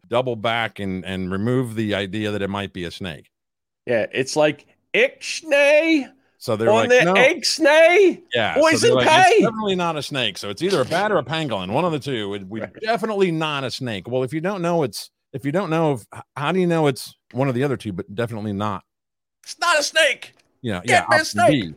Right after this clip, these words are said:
Speaker 1: Yeah. So my rule is kinda like a other, a, a lot of others who have my same, you know, mind the way I think, is that whatever they say, the opposite is true.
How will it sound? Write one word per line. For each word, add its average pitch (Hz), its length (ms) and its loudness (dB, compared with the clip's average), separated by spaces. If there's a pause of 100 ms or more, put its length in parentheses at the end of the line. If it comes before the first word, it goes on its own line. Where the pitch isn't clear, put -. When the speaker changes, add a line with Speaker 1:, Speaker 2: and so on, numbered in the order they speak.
(140)
Speaker 1:
Yeah. 127 180 -6
So 123 460 0 (300)
my 135 180 -2
rule 131 420 4
is 110 440 0 (280)
kinda 110 220 -2
like 107 160 -2
a 101 60 0
other, 117 400 0
a, 101 220 -8
a - 20 -2
lot 131 260 0
of 113 100 -4
others 98 500 -2 (340)
who 101 420 -4 (120)
have 107 260 -4
my 95 320 -4 (340)
same, 95 400 -8
you 95 80 -12
know, 92 120 -6
mind 104 400 -4 (140)
the 107 80 -4
way 101 140 0
I 104 60 -2
think, 139 400 -6 (540)
is 123 160 -2
that 123 300 0 (340)
whatever 139 400 4
they 117 200 0
say, 120 360 0
the 98 160 -2
opposite 92 360 -2
is 73 100 -14
true. - 320 -12